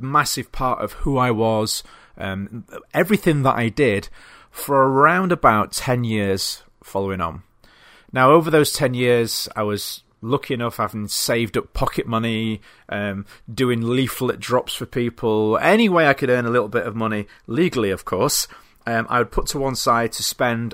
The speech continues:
on various different Star Trek related items, from books to models, uh, videos, you name it. Um, and I was also lucky enough to go along to one convention, and that would have been around, I think, nineteen ninety-five.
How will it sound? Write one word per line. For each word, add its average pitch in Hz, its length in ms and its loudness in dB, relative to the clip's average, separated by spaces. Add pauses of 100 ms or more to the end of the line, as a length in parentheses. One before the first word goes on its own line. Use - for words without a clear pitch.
on 101 280 -4
various 131 500 0
different - 500 -6
Star 101 280 -2
Trek - 200 -6
related 98 420 -4
items, 98 440 -4
from 87 280 -12 (100)
books - 360 -4
to - 140 -10
models, 95 680 -4 (560)
uh, 104 320 -4
videos, 120 880 2
you 175 180 2
name 127 340 0
it. 87 140 -10 (380)
Um, 110 200 2
and 117 120 4
I - 20 8
was 131 140 4
also 185 180 2
lucky 117 240 0
enough 107 160 -2
to - 120 -6
go 107 180 -2
along 104 240 -2
to - 180 -8
one 110 400 0
convention, 110 600 -2 (400)
and 117 120 -2
that 185 120 0
would 190 80 0
have 180 160 -2
been 165 200 4
around, 139 600 4
I - 100 -12
think, - 760 -6
nineteen 135 600 -4
ninety-five. 110 880 -2